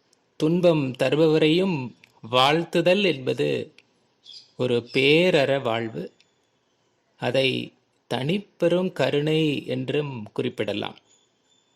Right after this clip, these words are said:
அத்தகைய தவத்தையும்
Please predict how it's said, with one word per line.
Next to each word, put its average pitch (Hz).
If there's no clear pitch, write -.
அத்தகைய 127
தவத்தையும் 123